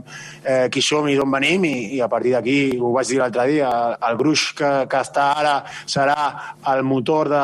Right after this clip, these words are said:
de l'equip d'aquí al final, com ha sigut sempre, i la gent que, que vingui, que, eh, també ho vaig dir, que necessitem, si ve algú, que millori moltíssim el, el, el, el que, el que tenim i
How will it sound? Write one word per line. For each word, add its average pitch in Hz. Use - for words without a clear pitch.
de 139
l'equip 139
d'aquí 131
al 131
final, 160
com 139
ha 139
sigut 139
sempre, 175
i 135
la 117
gent 127
que, 131
que 123
vingui, 147
que, 120
eh, 123
també 120
ho 123
vaig 127
dir, 151
que 127
necessitem, 120
si 127
ve 139
algú, 131
que 139
millori 143
moltíssim 135
el, 135
el, 131
el, 139
el 139
que, 139
el 139
que 147
tenim 208
i 180